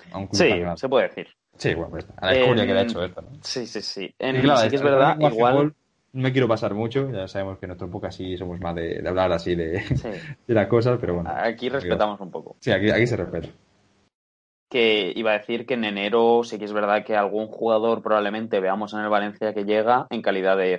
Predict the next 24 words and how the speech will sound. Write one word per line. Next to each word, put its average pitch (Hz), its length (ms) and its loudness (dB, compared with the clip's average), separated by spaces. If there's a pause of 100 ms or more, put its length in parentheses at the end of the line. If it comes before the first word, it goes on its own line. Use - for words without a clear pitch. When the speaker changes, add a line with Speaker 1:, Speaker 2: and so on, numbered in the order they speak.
Speaker 2:
cedido 101 300 0
al 98 100 4
equipo, 113 540 -2 (680)
porque 107 800 4
ya 110 120 4
han 107 80 0
sonado 110 500 2
algunos 110 360 0
Speaker 1:
Sí. 113 60 -6
Speaker 2:
nombres. 123 600 0
Yo 104 720 2
me 104 100 -4
muevo 104 220 0
más 104 200 0
por 104 200 0
Holanda 104 320 2
e - 20 -4
Italia, 101 280 2
he 98 40 4
oído 104 240 2
algún 104 240 0
nombre 101 800 -2
del 95 160 0
Ajax, 139 480 0